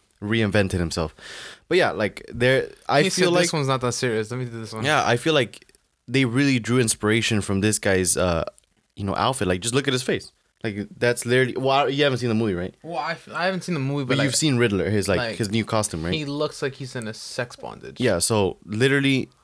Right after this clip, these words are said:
Speaker 1: that's what Riddler's costume was in, in Batman Hush. He looks like this, like, he has, like, ban-, literally bandages on his head, like,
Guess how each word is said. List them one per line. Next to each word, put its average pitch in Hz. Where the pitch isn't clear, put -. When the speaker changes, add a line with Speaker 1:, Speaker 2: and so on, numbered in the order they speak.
Speaker 1:
that's 117
what 98
Riddler's 104
costume 98
was 92
in, 87
in 87
Batman 82
Hush. 87
He 123
looks 120
like 107
this, 98
like, 80
he -
has, 92
like, 85
ban-, 107
literally 127
bandages 98
on 90
his 85
head, 87
like, 87